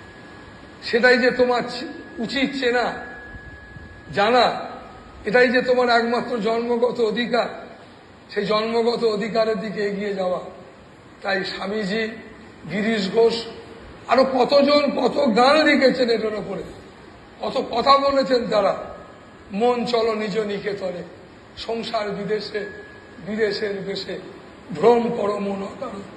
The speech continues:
তো তাই বাবা মায়েরা ভালো করে সংসার করো। তুমি জানবে এই সঙ্গে যে সেজেছো, মা বাবা সেজেছো, পার্মানেন্ট তুমি না,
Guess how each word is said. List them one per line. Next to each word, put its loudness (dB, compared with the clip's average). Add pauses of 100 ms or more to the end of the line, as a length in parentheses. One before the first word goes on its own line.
(520)
তো -10
তাই 2
বাবা 4
মায়েরা 4 (640)
ভালো 6
করে 4
সংসার -2
করো। -2 (880)
তুমি -10
জানবে 0 (840)
এই -4
সঙ্গে 2
যে 0
সেজেছো, 4
মা 2
বাবা 2
সেজেছো, -2 (1600)
পার্মানেন্ট 6
তুমি 0
না, 2